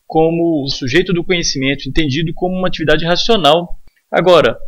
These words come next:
Freud, ele vai trazer um novo conceito, que é o de inconsciente. Ele foi o criador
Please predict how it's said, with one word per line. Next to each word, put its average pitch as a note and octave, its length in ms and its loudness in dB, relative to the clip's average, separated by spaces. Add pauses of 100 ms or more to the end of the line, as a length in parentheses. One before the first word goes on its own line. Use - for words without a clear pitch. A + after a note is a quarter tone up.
(260)
Freud, G3+ 240 4
ele A#3 120 0
vai A#3 100 2
trazer G#3+ 320 0
um G#3 80 -2
novo G#3+ 460 0
conceito, D#3 840 -2
que - 80 -2
é D#3+ 40 4
o D#3+ 80 0
de D#3 140 -2
inconsciente. F#3 840 -2 (640)
Ele G3+ 220 4
foi A3+ 140 0
o A3 80 -2
criador D#3+ 760 2